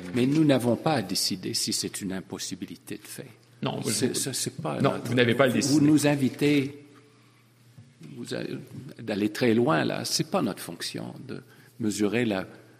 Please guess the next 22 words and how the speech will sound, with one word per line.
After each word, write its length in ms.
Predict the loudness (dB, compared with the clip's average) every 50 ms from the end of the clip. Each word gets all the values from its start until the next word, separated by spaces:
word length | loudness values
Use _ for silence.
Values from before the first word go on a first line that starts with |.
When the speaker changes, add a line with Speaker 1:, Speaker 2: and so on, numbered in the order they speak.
| -20 _ _ _ _ _ _ _ _ _ -20 -20 -20 -20 -20 -20 -20 -20 -20 -18 -12
Speaker 1:
la 180 | -8 -8 -8
teneur 600 | -6 -2 0 2 2 2 2 2 2 2 0 0
de 100 | 0 0
la... 340 | 0 0 -2 -4 -4 -6 -8 -12 -16 -20 -20 _ _ _ _ _ _ _ _ _ -20 -20 -20 _ -20 -20 -18 -12
De, 100 | -10 -10
de, 40 | -10 -12 -12
de 120 | -10 -10 -8
l'hypothèse 880 | -6 -6 -8 -4 -4 -6 -6 -4 -6 -4 -2 -2 -2 -2 -4 -6 -6
de 100 | -4 -4
la 240 | -2 -2 -2 -4 -6
couronne. 560 | -8 -8 -8 -6 -6 -4 -6 -6 -6 -8 -10 -12 -12
C'est 320 | -12 -10 -8 -6 -8 -8 -8
juste, 380 | -6 -4 -4 -4 -4 -6 -10 -8
est-ce 260 | -6 -6 -6 -6 -8 -6
que 100 | -4 -4
l-, 400 | -2 0 0 0 0 0 -2 -4 -6
l'inférence 640 | -8 -8 -8 -8 -8 -8 -6 -6 -6 -6 -8 -10 -10
qu'avait 400 | -12 -12 -12 -10 -4 -4 -4 -4
fait 300 | -4 -10 -8 -6 -6 -4
la 160 | -4 -6 -6
juge 420 | -6 -8 -8 -8 -8 -8 -8 -8
était 540 | -8 -10 -10 -10 -10 -10 -10 -8 -10 -12 -14